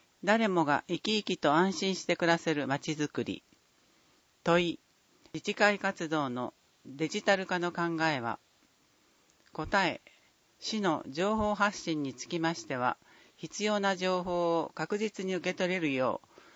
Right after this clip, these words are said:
市法と合わせ、紙媒体による提供を行っており、自治会の協力を得て、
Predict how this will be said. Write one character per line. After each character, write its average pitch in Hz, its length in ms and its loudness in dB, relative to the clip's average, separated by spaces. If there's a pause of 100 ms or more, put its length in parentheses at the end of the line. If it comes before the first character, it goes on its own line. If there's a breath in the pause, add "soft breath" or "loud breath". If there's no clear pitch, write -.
市 - 200 -2
法 208 260 6
と 202 360 2
合 175 100 6
わ 202 140 2
せ、 - 260 2 (460 soft breath)
紙 202 300 0
媒 190 240 6
体 196 240 4
に 185 160 0
よ 180 120 4
る 156 220 0
提 185 200 2
供 180 360 4
を 170 40 4
行 180 120 0
っ 175 220 4
て 160 240 2
お 156 100 4
り、 135 180 -6 (640 soft breath)
自 156 100 -2
治 196 140 -4
会 196 220 2
の 185 160 0
協 185 220 -2
力 175 340 -2
を 170 100 2
得 170 100 0
て、 - 280 -6